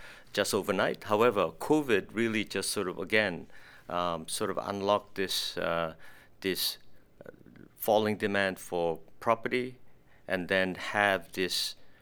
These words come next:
uh, push into equities and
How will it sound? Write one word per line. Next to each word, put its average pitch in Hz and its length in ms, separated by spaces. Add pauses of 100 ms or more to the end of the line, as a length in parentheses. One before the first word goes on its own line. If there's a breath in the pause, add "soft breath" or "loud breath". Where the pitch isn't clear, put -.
(180 soft breath)
uh, 85 380 (220)
push - 340
into 90 500
equities 104 540
and 82 300